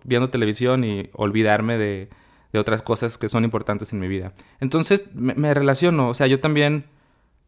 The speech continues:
cons-, constantemente estoy buscando este equilibrio entre mantener mi vida en orden, hacer las cosas que tengo que hacer, hacer una lista de cosas por hacer y cumplirlas, ¿no? Y, y mantener las cosas, pues, en su lugar.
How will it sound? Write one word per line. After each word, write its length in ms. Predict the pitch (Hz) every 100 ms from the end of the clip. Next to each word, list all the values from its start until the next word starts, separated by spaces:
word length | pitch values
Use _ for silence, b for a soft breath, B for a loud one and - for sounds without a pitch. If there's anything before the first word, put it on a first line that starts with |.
| _ _ _ _
cons-, 240 | 135 123 -
constantemente 720 | 131 123 143 139 151 147 139
estoy 280 | 147 139 139
buscando 500 | 135 139 - 127 135
este 160 | 127 135
equilibrio 520 | 127 113 117 113 113
entre 560 | 110 107 107 104 104 _ _ _ _ _ _ -
mantener 760 | 107 107 117 110 123 131 135
mi 140 | 127 120
vida 240 | 120 113
en 100 | 110
orden, 420 | 131 156 151 143
hacer 200 | 117 120
las 140 | 117 120
cosas 380 | 120 113 110 -
que 120 | 104
tengo 220 | 107 104
que 80 | -
hacer, 480 | - 127 135 135 B B B
hacer 240 | 117 113
una 180 | 117 117
lista 420 | 120 123 - 120
de 100 | 117
cosas 260 | 117 113 117
por 180 | 110 104
hacer 300 | 117 127 127
y 40 |
cumplirlas, 920 | 120 107 120 135 156 143 127 127 131
¿no? 280 | 123 127 139
Y, 160 | 120 110
y 100 | 117
mantener 500 | 113 110 113 113 113
las 160 | 117 113
cosas, 440 | 117 107 117 113 b b b b _
pues, 320 | 113 113 -
en 100 | 117
su 160 | - 113
lugar. 580 | 113 147 156 151 -